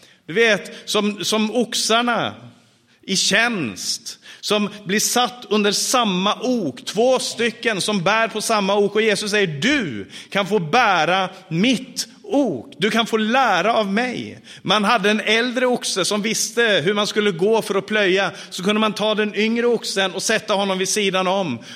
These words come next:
Och så fick han lära sig av den äldre hur han skulle gå, var han skulle röra sig. Och när han kastade sig hit och dit, när han ville göra någonting annat, så sa den äldre oxen: "Nej, nej, nej,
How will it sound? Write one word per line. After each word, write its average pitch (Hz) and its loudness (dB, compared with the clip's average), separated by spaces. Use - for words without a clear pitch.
Och 170 -4
så 185 -4
fick 220 -2
han 214 0
lära 226 4
sig 135 0
av 170 0
den 185 0
äldre 180 0
hur 202 4
han 202 0
skulle 196 0
gå, 208 0
var 175 2
han 190 0
skulle 196 0
röra 196 2
sig. 196 2
Och 180 0
när 190 -2
han 208 -2
kastade 220 0
sig 220 0
hit 202 -4
och 202 2
dit, 208 -2
när 190 0
han 190 0
ville 208 0
göra 208 2
någonting 202 -2
annat, 190 0
så 170 -4
sa 190 0
den 190 0
äldre 185 0
oxen: 180 -4
"Nej, 190 -2
nej, 175 -2
nej, 104 -6